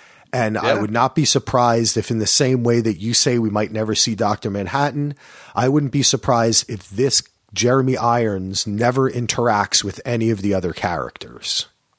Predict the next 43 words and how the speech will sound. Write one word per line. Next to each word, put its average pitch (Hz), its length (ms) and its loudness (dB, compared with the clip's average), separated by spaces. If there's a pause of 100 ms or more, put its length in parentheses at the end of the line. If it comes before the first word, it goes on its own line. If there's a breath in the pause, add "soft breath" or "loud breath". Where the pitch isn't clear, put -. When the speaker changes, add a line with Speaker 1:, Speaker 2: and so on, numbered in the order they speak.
(680)
Speaker 2:
That's 165 200 0
possible, 117 520 2
but 107 180 0
he 135 80 0
will 123 320 0
interact 117 480 0
with 117 120 -12
the 104 80 -10
story. 95 500 -6 (500)
Speaker 1:
I 123 160 0
don't 143 180 2
know. 180 320 0
Speaker 2:
I 117 60 -4
do. 113 280 -4 (440)
I 127 220 0
feel 98 240 0
like 95 180 -2
that. 95 320 -4
So 156 400 2
Speaker 1:
Okay. 135 60 2
Speaker 2:
I 151 160 2
also 202 280 2
feel 151 280 0
that 131 160 2
with 120 100 -2
the 117 100 -10
tree 139 460 0
that 110 260 0
he 131 120 -8
genetically 113 500 -2
engineered 104 440 -2
that. 90 140 -2
I 101 60 0
mean, 113 140 -2
if 117 100 0
he, 131 80 2
or 113 220 2
Speaker 1:
Yeah. 117 80 -2
Speaker 2:
if 117 100 -10
he 143 80 -4
was 127 160 -2
able 120 280 0
to 104 580 -2